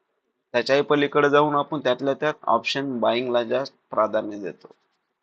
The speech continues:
माहिती आहे की ऑप्शन बाईंग हा जगातील सर्वात रिस्की बिझनेस आहे, लक्षात ठेवा, हायली रिस्की बिझनेस आहे. परंतु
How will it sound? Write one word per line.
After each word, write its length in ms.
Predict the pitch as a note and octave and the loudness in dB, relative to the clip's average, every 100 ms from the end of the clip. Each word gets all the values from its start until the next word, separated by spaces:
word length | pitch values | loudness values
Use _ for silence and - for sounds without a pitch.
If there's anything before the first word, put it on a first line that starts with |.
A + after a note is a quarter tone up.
| _ _ _ _ _ _ | _ _ _ _ _ _
माहिती 360 | B2 D#3+ F#3+ E3 | 2 4 4 0
आहे 160 | A#2+ - | -2 -4
की 180 | - - | -10 2
ऑप्शन 440 | B2+ D3 - G#3 G3 | 4 4 4 4 6
बाईंग 300 | D#3 C#3+ B2+ | 4 4 -2
हा 160 | A2+ B2 | -2 -2
जगातील 520 | A2+ B2+ C#3+ C#3 D3 C#3+ | 0 -2 -2 -6 -10 -6
सर्वात 480 | C3 B2 C3+ C3 - A#2 | -4 -2 -4 -6 -8 -4
रिस्की 600 | C3 C#3 - - - G3 G3 - - | -2 0 0 -2 -6 -6 -6 -12 -16
बिझनेस 560 | A#2+ A2+ A2 A#2 G#2+ - | -10 -8 -6 -6 -6 -4
आहे, 120 | G2 | -4
लक्षात 320 | A2+ - A#2 G2+ | -4 -2 -2 -2
ठेवा, 220 | A2 - - | -6 -6 -4
हायली 400 | C#3+ C#3+ D3+ D#3 | 0 2 2 2
रिस्की 360 | C#3+ B2+ - A2 | 2 -2 -4 -4
बिझनेस 500 | A2 G2+ G#2+ - - | -4 -6 -6 -6 -6
आहे. 80 | - _ _ _ _ _ _ _ _ _ _ _ - | -8 _ _ _ _ _ _ _ _ _ _ _ 2
परंतु 460 | E3+ G3 G3 G#3 | 4 4 0 2